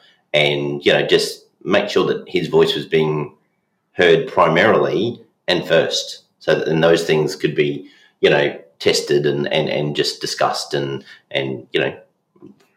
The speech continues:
fundamentally it, it's his life and he gets to make those choices. We're just there to support that,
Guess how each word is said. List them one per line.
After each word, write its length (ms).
fundamentally 680
it, 200
it's 140
his 200
life 340
and 220
he 180
gets 200
to 120
make 200
those 200
choices. 640
We're 180
just 260
there 180
to 80
support 500
that, 400